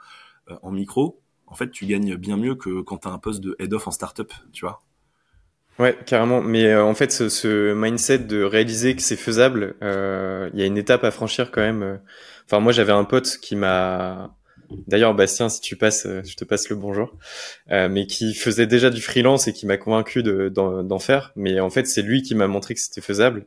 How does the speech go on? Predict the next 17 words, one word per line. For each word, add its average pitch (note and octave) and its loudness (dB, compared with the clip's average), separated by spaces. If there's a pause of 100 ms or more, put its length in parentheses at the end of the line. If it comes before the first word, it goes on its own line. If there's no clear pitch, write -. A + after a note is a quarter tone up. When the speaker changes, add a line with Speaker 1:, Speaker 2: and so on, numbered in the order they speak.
Speaker 2:
Et, F#2+ 0
euh, F#2 -2
généralement, G2+ 0
cette - -4
étape-là, A2 0
euh, G2 -4 (400)
on G#2 -4
a F#2+ 2
besoin G#2+ 2
d'une G#2+ 0
personne G#2+ 0
extérieure G#2+ -2
pour, F#2 -4
euh, F2+ -8
nous F#2+ -12
montrer F#2+ -10
que, F#2 -12